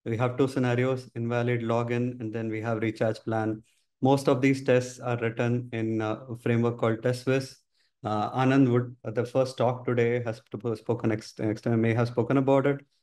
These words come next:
So I'll skip through the details here. So the, uh, TestSwiss framework is integrated with Specmatic, and then Specmatic is serving the, uh, you know, the stub responses. Let me kick off this test. So this is launching the MyGeo app.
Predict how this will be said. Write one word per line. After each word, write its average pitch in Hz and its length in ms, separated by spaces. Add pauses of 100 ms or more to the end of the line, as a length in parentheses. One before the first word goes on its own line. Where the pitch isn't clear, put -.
(140)
So - 140
I'll 113 180
skip 139 260
through 135 160
the 131 100
details 120 400
here. 147 260 (440)
So 123 320
the, 120 220 (140)
uh, 117 220
TestSwiss 139 400
framework 127 460
is 120 260
integrated 120 560
with 113 180
Specmatic, 127 600 (460)
and 117 220
then 120 200
Specmatic 123 600
is 120 120
serving 127 400
the, 120 300 (380)
uh, 113 40
you 113 120
know, 110 180
the 110 80
stub 120 260
responses. 120 680 (300)
Let 107 220
me 123 80
kick 120 220
off 123 220
this 117 140
test. - 340 (520)
So 120 120
this 131 360
is 120 240
launching 127 840
the 117 80
MyGeo 113 520
app. 123 300